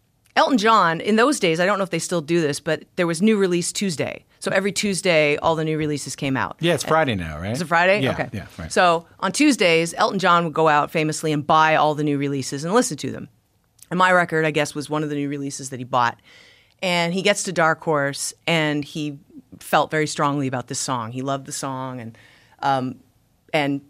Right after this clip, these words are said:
Speaker 1: sort of, sort of sought me out. And so th-, he subsequently goes on Rosie O'Donnell,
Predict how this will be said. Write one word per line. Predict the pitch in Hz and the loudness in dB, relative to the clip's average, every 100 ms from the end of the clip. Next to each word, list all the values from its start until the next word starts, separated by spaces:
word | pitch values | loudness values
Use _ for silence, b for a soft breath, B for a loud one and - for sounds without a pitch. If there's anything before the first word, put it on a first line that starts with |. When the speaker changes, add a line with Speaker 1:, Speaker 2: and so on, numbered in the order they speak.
| _ - | _ -18
Speaker 1:
sort | - - - 190 | -8 -4 2 2
of, | 160 - | 2 0
sort | 196 160 | 0 0
of | |
sought | - 196 165 147 | 2 2 2 0
me | 143 | -2
out. | 131 110 82 - b b b b b - | 0 -2 -4 -16 b b b b b 0
And | 190 185 180 | 2 2 -2
so | - 208 180 | -2 2 2
th-, | - - | 0 -10
he | - | -6
subsequently | 196 - - 233 214 | 0 0 2 0 2
goes | 190 226 226 | 4 4 4
on | 190 | 4
Rosie | 185 170 | 2 2
O'Donnell, | 160 151 123 120 151 | 2 2 2 0 -6